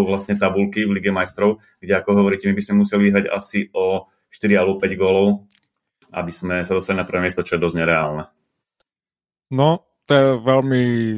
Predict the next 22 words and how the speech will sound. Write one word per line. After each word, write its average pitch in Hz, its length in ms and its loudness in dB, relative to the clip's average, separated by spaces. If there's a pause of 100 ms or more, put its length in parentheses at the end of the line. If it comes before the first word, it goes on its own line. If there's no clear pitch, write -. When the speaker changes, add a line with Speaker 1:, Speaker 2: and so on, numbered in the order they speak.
(440)
Speaker 2:
dobrý 107 400 -2
point. 156 400 2 (340)
E, - 140 -10 (240)
možno, 107 1040 -2 (540)
hm, 208 180 -6 (400)
na 131 140 0
tom 131 140 -2
prerobia, 135 440 4
keď 107 180 -4
si - 120 -6
ľudia 110 260 0
stihli 113 420 -4
staviť. 110 460 2
<laughs> - 300 -8 (880)
Uvidíme. 156 560 0
A 131 160 2
ja 156 120 4
si 214 140 0
paradoxne 180 520 2
myslím, 147 260 0
že, 147 180 4 (260)
mm, 117 600 -8